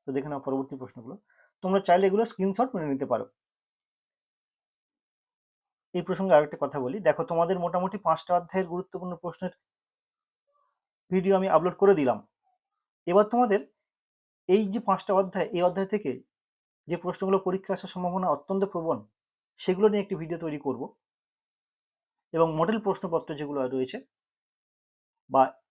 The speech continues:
এই যে পাঁচটা অধ্যায় থেকে কী ধরনের প্রশ্ন আসবে সেই নিয়ে মডেল কোশ্চেন পেপারের সেট, সেগুলো আপলোড করে দেওয়ার চেষ্টা করবো খুব তাড়াতাড়ি। তোমরা সেগুলো প্র্যাকটিস করো, আশা করি সেগুলো প্যাকটিস করলে অনেকটা তোমরা এগিয়ে থাকবে, ঠিক যেভাবে বিগত সেমিস্টারগুলোতে করেছিলাম।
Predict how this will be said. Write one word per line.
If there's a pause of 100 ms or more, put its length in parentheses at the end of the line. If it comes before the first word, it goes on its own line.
(180)
এই
যে
পাঁচটা
অধ্যায়
থেকে
কী
ধরনের
প্রশ্ন
আসবে
সেই
নিয়ে (380)
মডেল
কোশ্চেন
পেপারের
সেট, (680)
সেগুলো (400)
আপলোড
করে
দেওয়ার
চেষ্টা
করবো
খুব
তাড়াতাড়ি।
তোমরা
সেগুলো
প্র্যাকটিস
করো,
আশা
করি
সেগুলো
প্যাকটিস
করলে
অনেকটা
তোমরা (500)
এগিয়ে
থাকবে, (760)
ঠিক
যেভাবে (520)
বিগত
সেমিস্টারগুলোতে
করেছিলাম।